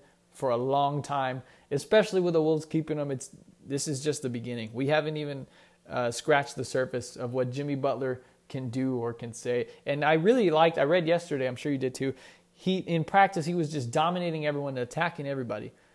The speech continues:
And he, he went against the starters with the third string group of guys. He went with the, the scrubs, not the scrubs. I don't mean to be disrespectful. They're in the N B A.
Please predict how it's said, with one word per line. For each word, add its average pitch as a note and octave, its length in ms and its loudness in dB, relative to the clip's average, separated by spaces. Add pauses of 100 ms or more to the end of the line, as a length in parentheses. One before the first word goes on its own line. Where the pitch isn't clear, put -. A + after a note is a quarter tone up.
(360)
And C#3+ 200 -4
he, D#3 420 0 (280)
he D3 160 0
went F#3 320 0 (100)
against F3+ 360 -2
the E3+ 60 -2
starters E3 500 4
with D3 220 2 (640)
the D#3+ 180 8
third F#3 420 6
string F3 640 -2 (540)
group E3+ 260 6
of C#3 80 2
guys. D3 460 4 (500)
He D3 200 0
went F#3+ 220 0
with F3+ 140 0
the, E3 100 4
the D3 320 0
scrubs, F#3 560 4
not A3+ 200 0
the C#3+ 60 -2
scrubs. - 420 -10
I C#3+ 100 -6
don't C#3+ 120 -4
mean B2+ 120 -8
to A#2+ 60 -6
be B2 180 -8
disrespectful. - 760 -6
They're C3+ 120 -2
in D3+ 80 -2
the C#3 120 -6
N C3+ 120 -6
B C3 120 -2
A. B2+ 60 -4